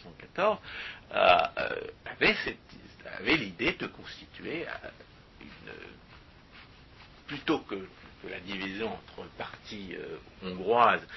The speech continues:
et partie autrichienne de, de l'Empire austro-hongrois, euh,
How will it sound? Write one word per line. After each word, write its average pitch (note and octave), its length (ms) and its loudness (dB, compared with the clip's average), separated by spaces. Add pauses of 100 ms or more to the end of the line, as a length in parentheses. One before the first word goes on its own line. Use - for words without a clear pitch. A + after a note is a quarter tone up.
(220)
et F#2+ 60 -8
partie - 420 -6
autrichienne F#2+ 640 -4
de, E2 340 -12
de E2+ 40 -8
l'Empire E2+ 360 -10
austro-hongrois, C#3+ 840 -8 (540)
euh, - 80 -8